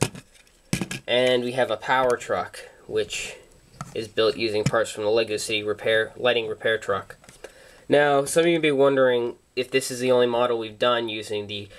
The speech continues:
six to eight transition scale. Actually, an upcoming model later this year is the Lego Ambulance. Some of you may have seen this in our recent models video. The Ambulance is actually a six wide front and an eight wide back.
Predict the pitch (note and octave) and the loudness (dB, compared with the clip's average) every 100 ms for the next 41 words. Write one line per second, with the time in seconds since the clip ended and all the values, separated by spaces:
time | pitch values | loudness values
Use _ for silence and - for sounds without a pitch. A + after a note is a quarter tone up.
0 | - - - - A2+ A#2 A#2 A#2 G#2 A#2 | -16 -8 -6 -4 0 0 0 0 2 2
1 | C#3 - G#2 - G#2 F#2 E2+ - - - | 0 0 -6 -4 -2 -2 -4 -10 -20 -20
2 | - - - C#3 - C3 G#2+ G#2 - - | -20 -8 -2 0 -2 -2 0 0 -6 -16
3 | - - - - - - - A#2+ C3 - | -20 -20 -20 -20 -20 -12 -4 0 0 2
4 | C#3+ C3+ C3 B2+ B2 B2 B2 A2+ - C3 | 2 2 2 4 4 4 2 -2 -4 2
5 | C3 B2 A2 - - - - - A2 G#2+ | 4 4 2 -8 -18 -12 -6 0 0 0
6 | G#2+ A#2+ C3 B2 B2 C3 B2+ G2 F#2 G2 | 2 2 4 2 4 2 2 -2 -4 -6
7 | - D#3 D#3 C3 B2+ A#2+ - C3 A#2+ - | 0 0 2 4 4 2 0 0 0 0
8 | A2 A2 B2 - - B2+ B2+ A2+ - F#2 | -2 0 -2 -2 0 0 0 -2 -6 -6
9 | E2+ E2+ - - - - - A#2+ C#3 E3+ | -4 -6 -10 -20 -20 -14 -2 2 4 2
10 | D#3 C3+ B2+ A#2 A#2+ A#2+ - A#2 G2+ - | 2 2 0 0 0 0 -2 -2 -2 -2
11 | - B2+ - B2+ B2+ B2+ - G2+ G2+ A2 | -2 -4 0 2 2 0 -2 -2 -2 -2
12 | G#2+ A2 G2+ A2 G#2 G2 A2 G2 - - | 0 0 0 0 0 2 0 0 -4 -10